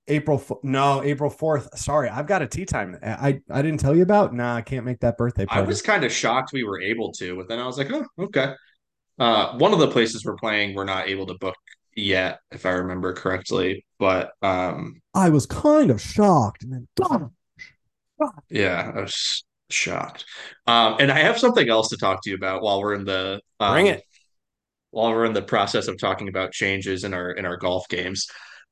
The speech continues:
Speaker 2: Um, was on this podcast when you and I were talking, how I was saying how I would never change my putting grip, right?
Speaker 1: Um,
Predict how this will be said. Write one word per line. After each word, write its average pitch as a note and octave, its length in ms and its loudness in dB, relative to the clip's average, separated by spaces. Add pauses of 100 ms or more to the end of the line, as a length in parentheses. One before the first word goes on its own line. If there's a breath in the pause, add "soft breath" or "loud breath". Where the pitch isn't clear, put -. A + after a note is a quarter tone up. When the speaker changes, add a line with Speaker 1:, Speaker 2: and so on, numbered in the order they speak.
(120)
Speaker 2:
Um, G#2+ 560 2 (460)
was F#4 180 4
on G3+ 260 4
this C3 360 2
podcast G#2+ 720 2
when A#2 100 -4
you G#2 160 -2
and G2+ 80 0
I G2 140 0
were F#2+ 140 -4
talking, F#2+ 440 -4
how G2 240 -2
I F#2+ 140 0
was F#2+ 280 -10
saying F#2+ 440 -2
how F#2+ 220 0
I G#2+ 200 0
would A2+ 220 -2
never G2 340 -8
change F#2+ 380 -8
my F2+ 180 -14
putting F2+ 320 -12
grip, F2 240 -18 (100)
right? G#2 260 -8 (2000)
Speaker 1:
Um, F3 460 -8